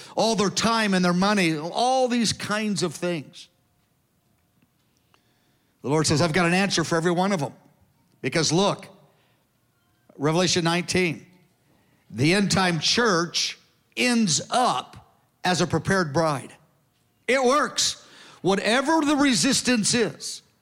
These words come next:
the Lord is whispering. He's gonna be whispering to people, and more than whispering as well, all over the earth for all kinds of creative ways to move forward. It works. It really does work.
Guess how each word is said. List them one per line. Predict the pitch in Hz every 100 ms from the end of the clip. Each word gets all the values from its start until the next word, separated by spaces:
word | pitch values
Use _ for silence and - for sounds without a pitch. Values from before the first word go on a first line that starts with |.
| _ _ _ _
the | 170
Lord | 190 247 233
is | 208 139
whispering. | 147 202 269 - - 190 170
He's | 165 208
gonna | 254
be | 226
whispering | 196 202 - 185 151
to |
people, | 156 180 170 160 160
and | 170 165 202
more | 226
than | 185 156
whispering | 160 - 160
as | 135
well, | 165 165 139 - -
all | 208 254 262 254
over | 220
the | 202 208
earth | 196 -
for | 156
all | 240 262 247
kinds | - - 233 220 165
of | 180
creative | - 202 175 202 190 170
ways | 151 190 156 -
to | 151
move | 165 -
forward. | 165 127 117 - - - - _ _ _ _ _ _ _ _
It | 285 311 - 208
works. | 277 247 - - -
It | 175
really | 180 247 240
does | 214 151
work. | 208 151 -